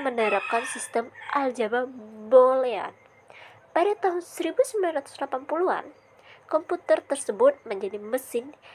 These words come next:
yang banyak digunakan oleh masyarakat umum. Yang kedua, terciptanya World Wide Web atau W W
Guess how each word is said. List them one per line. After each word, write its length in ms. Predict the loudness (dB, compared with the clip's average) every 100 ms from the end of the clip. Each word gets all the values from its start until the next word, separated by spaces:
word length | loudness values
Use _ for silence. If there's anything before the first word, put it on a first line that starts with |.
| -2
yang 240 | -2 0
banyak 380 | 0 0 -2 -4
digunakan 800 | -6 -6 -6 -6 -6 -8 -10 -10 -6 -2
oleh 180 | -2 -2
masyarakat 680 | -8 -8 -6 -6 -6 -8 -8 -16
umum. 300 | -16 -16 -18 -20 -20 _ _ _ _ -20 -20 -20 -20 -20 -8 2
Yang 320 | 2 2 -8
kedua, 340 | -2 0 0 -6 -10 -20 _ -8
terciptanya 680 | -6 -8 -10 -8 -8 -8 -10 2
World 540 | 2 4 2 2 -2 -10
Wide 380 | -6 2 2 2 0
Web 220 | 0 0 -2 -12
atau 300 | -6 -6 -6 0
W 20 | 2 4 2
W 80 | 0